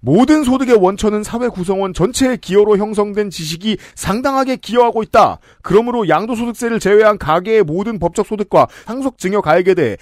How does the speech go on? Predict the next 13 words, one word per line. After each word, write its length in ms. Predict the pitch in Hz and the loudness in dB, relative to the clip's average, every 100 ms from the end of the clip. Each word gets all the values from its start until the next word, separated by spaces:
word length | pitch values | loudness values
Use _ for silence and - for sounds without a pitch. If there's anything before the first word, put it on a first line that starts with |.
| - | -14
십 180 | - - | -12 -6
퍼센트 320 | - 277 247 | -2 0 -2
단일세로 480 | 233 147 214 208 175 | -4 -4 -4 -2 -2
시민세를 560 | 127 - 262 285 262 247 | -2 -4 -4 -4 -4 -2
도입하겠다. 680 | 226 226 233 220 202 98 - _ _ _ | -2 -2 0 2 2 2 -6 _ _ _
저, 320 | 147 135 87 _ _ _ _ _ | -2 0 -2 _ _ _ _ _
그거 220 | - 208 | -10 -6
십일 320 | 262 359 359 359 | -6 -2 0 0
조인가요? 560 | 277 247 226 233 359 - _ _ _ | -4 0 2 2 -2 -12 _ _ _
아닙니다. 580 | - 117 135 127 107 80 - | -8 -4 -2 -2 -6 -8 -10
기본소득당은 720 | 117 135 135 - 175 202 190 | -6 -6 -6 -4 -2 -2 -4
종교는 400 | 120 107 123 165 | -8 -6 -6 -6
아니죠. 380 | 80 73 - | -10 -14 -20